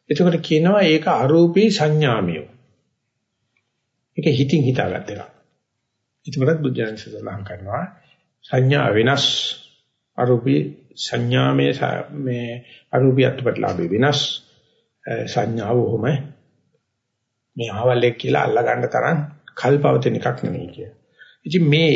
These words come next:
එදා පොට්ටපාද විසින් සාකච්ඡාවේදී එලි-, එලි කරලද මේ කරුණු තුන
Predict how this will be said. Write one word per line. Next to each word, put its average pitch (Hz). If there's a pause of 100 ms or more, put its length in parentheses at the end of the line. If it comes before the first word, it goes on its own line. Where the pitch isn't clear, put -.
එදා 147
පොට්ටපාද 165
විසින් 165
සාකච්ඡාවේදී 151 (260)
එලි-, 123
එලි 127
කරලද 151
මේ 147
කරුණු 139
තුන 185